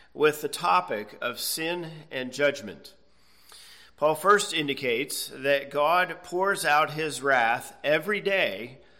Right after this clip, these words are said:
upon sinners. And this has been true since Adam. And because Adam represented us, right, all of us are sinners and all of us sin.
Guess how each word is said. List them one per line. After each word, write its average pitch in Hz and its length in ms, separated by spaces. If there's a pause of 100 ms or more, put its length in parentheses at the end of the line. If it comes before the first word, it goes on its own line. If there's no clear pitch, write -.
(160)
upon 139 600 (120)
sinners. - 720 (440)
And 139 140
this 165 160
has 156 160
been 156 140
true 143 260
since 151 280
Adam. 156 340 (680)
And 139 440 (560)
because 131 760
Adam 131 420
represented 131 600
us, 147 440
right, 123 220
all 139 360
of 131 120
us 131 320
are 113 240
sinners 127 540
and 120 220
all 120 240
of 113 140
us 110 240
sin. 139 340